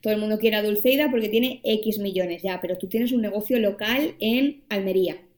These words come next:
Párate a pensar que tú estás pagando cuatro millones de impactos y resulta que si te paras a, a, a eliminar toda la gente que no es de Almería, toda la gente que no está en ese target,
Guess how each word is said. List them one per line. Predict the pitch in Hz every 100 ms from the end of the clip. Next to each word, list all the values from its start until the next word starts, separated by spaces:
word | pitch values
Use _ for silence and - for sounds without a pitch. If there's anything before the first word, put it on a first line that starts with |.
| _ _ _ - _ _ _ -
Párate | 226 226 226
a |
pensar | 226 220 190 170
que | -
tú | 185
estás | 190 208
pagando | 208 214 214 180 165 - _ _
cuatro | 208 214 214 214
millones | 214 214 214
de | 214
impactos | 208 240 254 - 220 453 - - _ _ _ _ _ _
y | 208
resulta | 190 185 202 202 226 320 - _ -
que | 190 175
si | -
te | 185 185
paras | 190 202 208
a, | 202 202 -
a, | 202 196 196 196 196 196 -
a | - 190
eliminar | 196 202 208 196 - _
toda | 214 208
la | 208
gente | 220 208 165
que | 165
no | 175
es | 208
de | 240
Almería, | 233 220 202 156 - _ _ _
toda | 202 196
la | 196
gente | 208 190 185
que | 185
no | 196
está | 220 247
en | 240
ese | 240 233
target, | 202 196 170